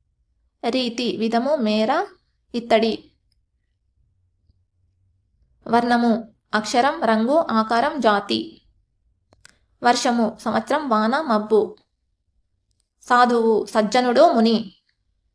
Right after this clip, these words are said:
సిరి, సంపద, లక్ష్మీదేవత. సీమ, దేశం, వరమడి గుర్తు. హంస, శ్రేష్టం, ఒక పక్షి, పరమాత్మ.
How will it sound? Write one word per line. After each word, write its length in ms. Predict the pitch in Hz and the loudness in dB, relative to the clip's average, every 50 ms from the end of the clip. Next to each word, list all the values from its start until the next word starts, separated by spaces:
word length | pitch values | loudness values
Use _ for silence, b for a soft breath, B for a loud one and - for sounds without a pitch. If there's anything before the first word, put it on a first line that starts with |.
| _ _ _ _ _ _ _ - | _ _ _ _ _ _ _ -4
సిరి, 340 | - 262 262 269 240 - - - | -2 -2 0 0 -2 -2 -2 0
సంపద, 320 | 220 233 240 240 220 240 | -2 0 2 2 4 4
లక్ష్మీదేవత. 960 | 269 294 262 226 - - 262 254 254 233 214 208 196 190 202 220 202 190 196 - _ _ _ b b b b b b b _ | 4 4 2 0 -2 -4 -6 -4 0 0 0 0 0 -2 -2 -4 -4 -4 -8 -16 _ _ _ b b b b b b b _
సీమ, 500 | - - 277 269 269 247 254 240 - - - - - _ - | -6 -2 -2 -2 0 2 2 2 2 0 -4 -10 -20 _ -6
దేశం, 540 | 220 214 214 214 220 226 - 277 311 359 403 - _ _ _ _ _ _ _ _ _ _ _ _ _ | -2 0 2 0 0 0 0 -2 -4 -4 -6 -10 _ _ _ _ _ _ _ _ _ _ _ _ _
వరమడి 460 | 240 240 233 240 233 233 226 254 302 247 | 0 2 2 4 4 4 2 2 2 2
గుర్తు. 500 | 233 220 220 220 - 247 214 - - - - _ _ _ _ _ _ _ _ _ _ _ _ _ _ _ _ _ _ _ _ _ _ _ _ _ _ _ _ _ _ _ _ _ _ _ _ - - | 2 2 2 2 2 2 2 2 0 -6 -16 _ _ _ _ _ _ _ _ _ _ _ _ _ _ _ _ _ _ _ _ _ _ _ _ _ _ _ _ _ _ _ _ _ _ _ _ -10 -8
హంస, 260 | 254 262 262 269 269 - 262 240 - - - | -6 -6 -6 -6 -2 -2 -2 -2 -2 -6 -8
శ్రేష్టం, 480 | - 233 233 233 233 - 277 294 339 359 - _ _ _ | -4 -2 0 0 0 -2 -2 -2 -2 -4 -10 _ _ _
ఒక 160 | - 226 233 247 | 2 4 4 2
పక్షి, 600 | 240 226 226 226 - - 311 311 349 370 - - | 2 0 -2 -2 -6 -8 -6 -6 -8 -8 -4 0
పరమాత్మ. 600 | 262 240 233 233 233 220 214 220 220 240 220 202 | 0 2 2 2 0 0 -2 -2 0 0 0 0